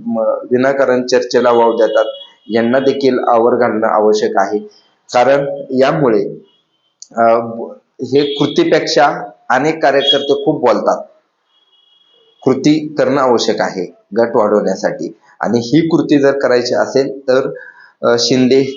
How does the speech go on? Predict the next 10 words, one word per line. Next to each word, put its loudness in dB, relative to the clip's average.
यांनी 0
पुन्हा 0
एकदा 0
कार्यकर्त्यांना 0
सर्वांना 0
विश्वासात 0
घेऊन -2
पुन्हा 0
उतरणं 0
आवश्यक 2